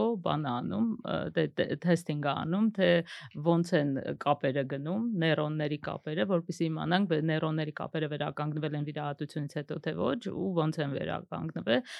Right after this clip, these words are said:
այսինքն էլեկտրոդներով տեստեր են անում, իմ առաջի տեստը էս աղջիկը սենց նայում ա։ Չի կարա սա ձեր ուղեղն ելնի, այնտեղ մի ուրիշ բան ա պրոբլեմ։ Դուք այսքան լեզու եք խոսում, դուք շատ ծանր դիսլեքսիա ունեք։ Ասում, "Ես գիտեմ,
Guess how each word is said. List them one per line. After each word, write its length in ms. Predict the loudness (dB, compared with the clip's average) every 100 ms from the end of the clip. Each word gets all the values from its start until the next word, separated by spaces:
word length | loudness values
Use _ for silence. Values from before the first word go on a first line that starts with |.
| 0
այսինքն 520 | 2 4 2 2 2
էլեկտրոդներով 960 | 2 -2 -4 -4 0 2 4 4 4 0 _ -20 -20 _
տեստեր 420 | 4 4 4 4
են 140 | 4 2
անում, 440 | 0 2 4 6 6
իմ 80 | 4
առաջի 400 | 4 4 2 0
տեստը 380 | -2 -4 -2 -4
էս 120 | -2
աղջիկը 380 | -6 -8 -16 -6
սենց 280 | -2 -2 -2
նայում 380 | -4 -4 -4
ա։ 100 | -6 -6 _ _ _ _ _
Չի 140 | -10 -6
կարա 220 | -2 -2
սա 160 | -2 -4
ձեր 220 | -4 -4
ուղեղն 360 | -4 -4 -4
ելնի, 220 | -4 -2 -2
այնտեղ 240 | 0 0
մի 140 | 0 0
ուրիշ 220 | -2 -4
բան 240 | -4 -4
ա 60 | -4
պրոբլեմ։ 420 | -4 -4 -4 -4
Դուք 240 | -2 -2 -2
այսքան 340 | -4 -2 0
լեզու 280 | 0 0 0
եք 160 | -2 -2
խոսում, 400 | -4 -2 -2 -4
դուք 180 | -4
շատ 220 | -6 -6 -4
ծանր 340 | 0 2 2
դիսլեքսիա 560 | 0 -2 -2 -4 -2 0
ունեք։ 280 | 0 -4 -8
Ասում, 260 | -8 -4
"Ես 160 | -4 -4
գիտեմ, 360 | -6 -4 -4